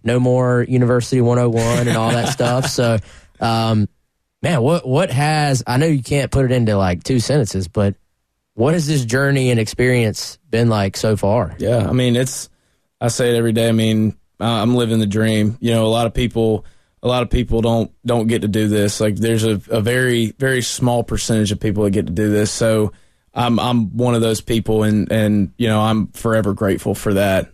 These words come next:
Speaker 2: Um, you know, obviously there's been a lot of highs, been a lot of lows, um, a lot of work put in, you know, hours in the, in the weight room, hours on the field. Um, so, I mean, I'm just, I'm grateful for every single, every single part of that journey.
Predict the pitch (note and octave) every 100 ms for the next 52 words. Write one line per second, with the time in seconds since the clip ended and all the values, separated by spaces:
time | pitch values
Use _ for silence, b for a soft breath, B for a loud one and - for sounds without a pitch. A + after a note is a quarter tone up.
0 | - A2 G#2+ G#2 G2 F2+ - A2+ A2 A2
1 | A2 A#2+ A#2 A#2 A#2 A#2 A#2+ A2+ A2+ G#2+
2 | A2 A2+ A2 G#2 A2+ A2 A2 G#2+ A2 A2
3 | A2 G#2 - b b b - A2 G#2+ G#2
4 | F#2+ F#2+ - A#2 A#2 A2 G#2+ A2+ - A#2+
5 | A2+ A2+ A2+ A2+ A2 G#2 A#2 G#2+ G2+ G2+
6 | - A2 A2 G#2+ G#2 A2 G#2+ G#2+ - A#2
7 | G#2+ A2 G#2+ E2+ A2 G#2+ G2+ A2 G#2+ A2+
8 | G#2 - A2 A2 A2 G#2 - b b b
9 | A2+ A2 G#2+ G2 F#2+ - - - B2+ B2
10 | A#2+ A2+ B2 C3 A#2 - b b b D3+
11 | F3 D#3 B2+ A#2 B2+ A#2 A2 C3 A#2+ A#2
12 | A2 - _ - B2+ B2+ - A#2 - A2+
13 | A2 A2+ A2 A2+ A2+ A2+ A2+ G#2+